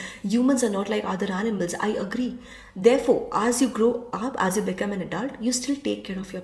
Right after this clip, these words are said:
parents. That's very important. You still love your parents. However, you're also an individual now. You can't do this. You cannot be this person as an adult. That's not healthy for you. The world will eat you up. How will you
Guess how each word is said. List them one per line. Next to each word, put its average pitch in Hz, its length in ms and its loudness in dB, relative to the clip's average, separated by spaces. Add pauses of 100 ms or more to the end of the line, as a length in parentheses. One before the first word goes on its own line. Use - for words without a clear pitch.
(100)
parents. - 300 -8
That's 180 180 -4
very 214 240 -2
important. 185 420 -4
You 202 60 -4
still 254 320 -2
love 180 160 -6
your 190 100 -6
parents. - 540 -8 (380)
However, 269 520 4
you're 220 300 4
also 208 240 -2
an 247 160 -4
individual 196 600 -4
now. 165 280 -8
You 233 80 2
can't 262 300 0
do 208 100 -4
this. - 640 -8
You 240 120 0
cannot 240 440 2
be 254 80 2
this 220 200 -2
person 208 300 -2
as 196 140 -4
an 190 80 -4
adult. - 320 -10 (400)
That's 247 180 4
not 277 280 2
healthy 208 240 2
for 233 140 0
you. 233 220 0
The 233 180 2 (140)
world 240 160 8
will 254 260 2
eat 226 260 -4
you 214 180 -4
up. - 240 -12 (300)
How 339 220 4
will 381 120 6
you 370 100 6